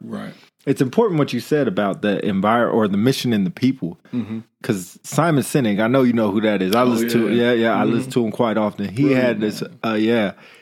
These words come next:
Speaker 2: he had this opposing question that was, "What's more important?" And when you put it on this level, it makes people think, "What's more important, the people or the environment?"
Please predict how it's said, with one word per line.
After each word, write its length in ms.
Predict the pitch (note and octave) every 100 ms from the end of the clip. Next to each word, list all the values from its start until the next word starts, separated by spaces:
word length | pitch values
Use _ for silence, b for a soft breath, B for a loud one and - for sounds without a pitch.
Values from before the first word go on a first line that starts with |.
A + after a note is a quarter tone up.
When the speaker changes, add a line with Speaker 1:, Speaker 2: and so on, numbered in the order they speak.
| B
Speaker 2:
he 120 | - E3+
had 200 | D3+ A#2+
this 140 | A2+
opposing 520 | A2 - C#3 C#3 A#2+ A2+
question 560 | - A#2+ - G#2 G2+ - b b -
that 140 | G2+
was, 200 | G2+ G2
"What's 300 | A2+ D#3 D#3
more 220 | C3+ C3 A2+
important?" 580 | G2 - C#3 F#2+ F2 F2+
And 160 | A#2
when 120 | A#2 B2
you 60 |
put 180 | C3 A3
it 60 | G#3+
on 160 | C#3+ B2
this 180 | A2+
level, 640 | G#2+ G#2+ C#3 D#3 G#2+ F#2+ - b b _ -
it 100 | B2+
makes 320 | C3 C3 -
people 320 | - A#2 G#2+
think, 300 | - B2+ G2+
"What's 340 | F#2+ D3+ D#3
more 140 | D#3+ C#3+
important, 560 | A#2 - A#2 F2 F2+ - _
the 100 | -
people 640 | - - F#3 G3+ A3 A3+ G#3+ _ _ _ _ -
or 120 | A#2+
the 140 | G#2
environment?" 720 | G#2 F#2+ F#2 B2 G#2 E2+ -